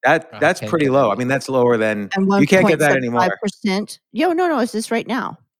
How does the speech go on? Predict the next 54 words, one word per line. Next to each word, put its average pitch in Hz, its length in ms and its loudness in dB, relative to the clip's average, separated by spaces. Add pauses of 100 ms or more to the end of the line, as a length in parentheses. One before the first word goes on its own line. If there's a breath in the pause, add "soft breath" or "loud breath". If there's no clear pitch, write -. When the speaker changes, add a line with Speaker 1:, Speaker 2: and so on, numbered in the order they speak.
(400)
Speaker 3:
I, 165 100 -4
Speaker 1:
Well, 156 100 4
why 175 100 8
Speaker 3:
I'm, 190 60 4
Speaker 1:
would 180 80 0
Speaker 3:
I'm 185 40 -4
Speaker 1:
someone, 180 220 0
Speaker 3:
looking 226 160 -4
it 208 60 -4
up. 226 100 -6
Speaker 1:
but 175 140 2
this 196 180 -2
is 165 60 -4
the 175 80 2
way 165 200 4
investing 151 360 -2
works. 113 200 -2
Like, 117 100 -2
why 139 180 4
would 143 140 -4
someone 139 260 -6
lend 135 220 -4
you 131 100 -2
money 120 360 -4
when 117 260 -4
I 127 180 -6
can 127 120 -8
get 120 160 -2
more 127 280 0
than 113 160 -6
one 110 120 -6
and 113 80 -6
a 113 40 -8
half 110 180 -4
percent 110 400 -8
in, 196 80 -4
Speaker 3:
Well, 208 80 2
Speaker 1:
like, 208 100 2
Speaker 3:
maybe 208 180 2
because 214 320 -2
they 214 80 2
Speaker 1:
ten-year - 20 -2
Speaker 3:
don't 202 120 0
have 226 60 2 (120)
Speaker 1:
treasury 202 60 -12
Speaker 3:
the - 60 -12
Speaker 1:
bond? 196 140 -6
Speaker 3:
credit. 202 420 0
Maybe 175 520 0
they 165 140 0
don't 151 180 -2
have, 151 460 -2 (520)
you 156 120 -8
know, 147 280 -8